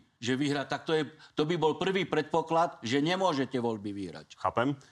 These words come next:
Speaker 2: Koľko percent by bol neúspech? Nepýtam sa úspech, ale neúspech.
Speaker 1: Ja si myslím, že keď som pred, e, piatimi rokmi mal pätnásť percent bez billboardov, Alternatíva vtedy mala silu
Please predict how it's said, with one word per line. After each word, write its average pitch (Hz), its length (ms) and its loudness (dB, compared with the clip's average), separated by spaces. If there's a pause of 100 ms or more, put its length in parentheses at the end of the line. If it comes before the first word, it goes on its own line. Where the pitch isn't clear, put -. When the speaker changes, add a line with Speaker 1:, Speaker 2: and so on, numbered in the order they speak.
(180)
Speaker 2:
Koľko 151 320 4
percent 127 400 2
by 123 80 2
bol 120 360 0
neúspech? 104 640 4 (440)
Nepýtam 127 320 0
sa - 160 -6
úspech, 117 420 -2
ale 92 220 -2
neúspech. 80 440 -6 (1600)
Speaker 1:
Ja 107 160 -4
si 117 160 -6
myslím, 123 640 -2
že 113 200 -2 (1300)
keď 110 180 -6
som 107 240 -2
pred, 107 360 -2
e, 101 200 2
piatimi 120 540 0
rokmi 110 320 0
mal 101 180 0
pätnásť 92 520 -2
percent 110 440 -2
bez 110 340 -2
billboardov, 80 840 -8
Alternatíva 113 720 0
vtedy 107 300 -2
mala 104 260 0
silu 117 640 0